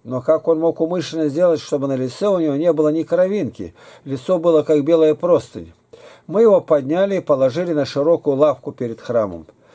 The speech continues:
И едва выносившие успели шагнуть в храм, вслед за Ананией падает Сапфира. Деяния пять девять. Но Пётр сказал ей: «Что это согласились вы искусить Духа Господня?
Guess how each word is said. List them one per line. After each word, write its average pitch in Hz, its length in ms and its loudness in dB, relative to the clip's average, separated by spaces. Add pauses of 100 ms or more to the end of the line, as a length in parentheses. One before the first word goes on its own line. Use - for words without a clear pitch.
(240)
И 151 80 -4
едва 190 380 2
выносившие 160 720 -2
успели 156 380 -2
шагнуть 139 420 -4
в - 40 -20
храм, 202 340 -2
вслед 190 340 -4
за 165 240 0
Ананией 208 420 -2
падает 151 440 0
Сапфира. 113 680 -4 (920)
Деяния 131 360 -2
пять 113 300 -4
девять. 101 320 -6
Но 127 140 -8
Пётр 160 320 0
сказал 175 500 2
ей: 117 200 -2
«Что - 340 0
это 208 220 0
согласились 170 680 -4
вы 160 180 2
искусить 156 500 -6
Духа 180 280 -4
Господня? 104 760 -6